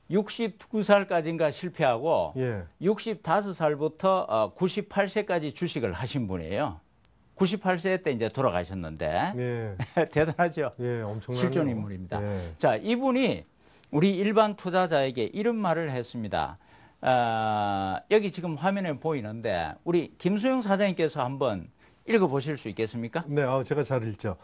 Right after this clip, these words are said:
Speaker 1: 예.
Speaker 2: "남한테 의존하면 실패한다. 다른 사람의 의견이나 티비, 신문, 잡지의 기사를 보고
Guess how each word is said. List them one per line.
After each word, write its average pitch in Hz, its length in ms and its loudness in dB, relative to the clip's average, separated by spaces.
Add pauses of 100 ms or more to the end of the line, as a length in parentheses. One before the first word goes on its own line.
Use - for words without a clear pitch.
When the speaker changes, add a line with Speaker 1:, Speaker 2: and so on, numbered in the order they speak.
Speaker 1:
예. 98 160 4 (440)
Speaker 2:
"남한테 220 500 6
의존하면 196 800 2
실패한다. 156 760 0 (340)
다른 214 320 6
사람의 208 420 4
의견이나 170 720 2
티비, 208 320 2
신문, 202 360 2
잡지의 185 500 4
기사를 165 380 0
보고 180 400 2